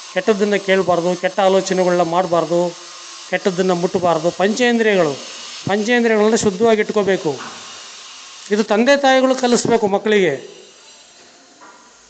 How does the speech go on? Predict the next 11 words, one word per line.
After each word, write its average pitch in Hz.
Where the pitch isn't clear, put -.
ತಂದೆ 226
ತಾಯಿ 202
ಹೆಣ್ಮಕ್ಳಿಗೆ 190
"ಪಂಚೇಂದ್ರಿಯಗಳನ್ನು 202
ಶುದ್ಧವಾಗಿಟ್ಕೋ, 185
ಶಕ್ತಿಶಾಲಿಯಾಗಿರು" 202
ಅಂತ 185
ಹೇಳಬೇಕು. 185
ವಿವಾಹ 208
ಪೂರ್ವದಲ್ಲಿ 196
ಹೆಣ್ಮಕ್ಳು 196